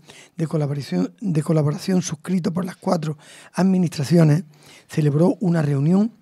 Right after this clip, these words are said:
donde se ha dado cuenta del cumplimiento de los compromisos y la financiación para las exhumaciones. Así, se establece el procedimiento de contratación del servicio de exhumación de restos óseos de los dos cementerios cordobeses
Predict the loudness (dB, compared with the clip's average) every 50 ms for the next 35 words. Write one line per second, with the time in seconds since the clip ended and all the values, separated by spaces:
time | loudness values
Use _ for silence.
0 | _ _ -20 -20 -20 _ _ -4 -2 -2 -2 -2 -2 0 2 2 2 2 0 0
1 | 2 2 2 2 2 0 -2 -2 -2 -2 -4 -2 -2 0 0 0 0 0 0 -2
2 | -4 -4 -6 -6 -8 -4 -2 0 2 2 2 2 0 -4 -4 -6 _ _ -20 -20
3 | -20 -20 -20 -20 _ -2 0 2 2 2 0 0 0 0 2 2 0 0 2 2
4 | 2 2 2 2 0 0 0 0 -2 -2 -4 -6 -4 -4 -4 -4 -4 -4 -8 -14
5 | _ _ _ _ _ _ _ _ _ _ -20 -20 -20 -20 -20 -20 -20 -20 _ _
6 | _ -8 -6 -2 0 0 0 0 -2 -4 -8 -6 -4 -2 -2 0 -2 -2 -2 -2
7 | -4 -4 -4 -6 -4 -2 -2 0 2 4 4 4 4 4 2 2 2 2 0 -2
8 | -2 -2 -6 -8 -8 -4 -2 0 0 0 0 -4 -12 -20 -20 -20 -20 -20 -20 _
9 | _ -2 -2 0 0 0 -2 0 0 0 0 0 0 0 0 -2 -2 -2 -2 -2
10 | 0 2 2 2 2 0 -2 -6 _ -20 -20 -20 -20 -20 -14 _ 0 0 2 2
11 | 2 2 4 4 4 6 4 4 4 2 2 2 2 2 2 4 2 2 2 2
12 | 0 0 0 2 2 2 2 2 0 -2 -4 0 4 4 4 4 4 0 -2 -4